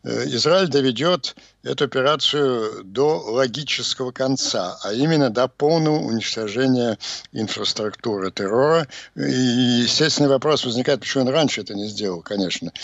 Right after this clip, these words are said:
Потому что уже брошено, на Израиль оброшено тысячи. По каким каналам Россия снабжала всё время террористов?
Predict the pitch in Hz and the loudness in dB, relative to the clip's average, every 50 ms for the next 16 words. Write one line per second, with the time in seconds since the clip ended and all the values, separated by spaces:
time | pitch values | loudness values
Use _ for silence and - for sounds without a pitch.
0 | - - - - - - - - - 110 101 127 127 104 101 104 107 110 120 135 | -6 -6 -6 -8 -8 -8 -6 -4 -2 0 0 0 0 0 -2 -2 0 2 4 4
1 | 131 113 - - 123 120 117 107 - - - - - - - 107 110 117 120 117 | 4 2 2 4 4 4 2 2 -2 -8 -18 -20 -12 -4 0 2 4 4 6 6
2 | 117 113 113 120 107 104 120 127 131 123 117 117 113 104 120 120 110 - - 110 | 4 4 2 0 -2 0 2 2 2 2 2 2 0 0 0 -2 -2 0 0 -2
3 | 95 - - 139 151 147 - - - - 90 87 - - 135 123 - 143 139 185 | -2 -2 -2 -2 0 0 0 0 0 -2 -2 -4 -4 -6 -4 -2 -2 0 2 2
4 | 190 151 - 165 160 160 160 160 156 135 117 104 92 - - - _ - 104 110 | 0 2 2 2 4 4 4 4 4 4 2 2 0 -4 -10 -20 _ -4 -2 0
5 | 117 117 - - 123 113 101 - - 113 117 110 104 95 113 117 104 95 92 - | 0 0 0 0 0 -2 -2 -2 -2 -2 -2 -2 -2 -2 -2 -2 -2 -2 -4 -4
6 | - - 101 98 98 95 90 90 90 - - - - - _ - 110 110 110 110 | -4 -4 -4 -4 -4 -4 -2 -4 -4 -6 -10 -16 -18 -16 _ -4 0 2 2 2
7 | 110 101 95 - - 101 | 2 0 -2 -2 -4 -6